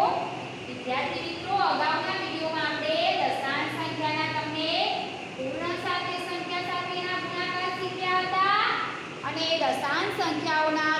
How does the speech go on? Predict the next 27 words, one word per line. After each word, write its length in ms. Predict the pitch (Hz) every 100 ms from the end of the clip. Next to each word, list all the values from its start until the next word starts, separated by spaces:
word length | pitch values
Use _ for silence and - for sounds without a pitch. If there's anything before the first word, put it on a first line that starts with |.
| 294
દસ, 500 | 269 311 381 381 370 330
સો 100 | 294 302
અને 180 | 302 302 277 233
હજાર 280 | 240 247 285 302
વડે 260 | 302 320 349 349 - - - - 233
ગુણાકાર 680 | 262 294 302 294 302 - 302
શીખ્યા 480 | 254 254 233 240 233 233
હતા. 180 | 226 - - - - 220
જો 80 | 320 359
આપણે 340 | 359 330 330 339
સીધો 340 | 330 - 277 294 285
દસ, 440 | 269 285 320 359 359
સો 160 | 311 285 285
અને 160 | 285 262 254 233
હજાર 340 | 233 262 294
વડે 200 | 302 311 302
ગુણાકાર 580 | 247 247 247 247 247 247
કરતા 320 | 226 214 233 233
હોઈએ 320 | 233 226 233 -
તો 160 | 240 247 294 349 - - - -
દશાંશ 580 | - 247 262 285 339 330 320
ચિહ્ન 260 | 302 302
ખાલી 320 | 302 277 294 294
કઈ 160 | 294
રીતે 320 | 320 320 339 330
કાપવાનું 500 | 320 320 320 320 262
છે? 100 | 349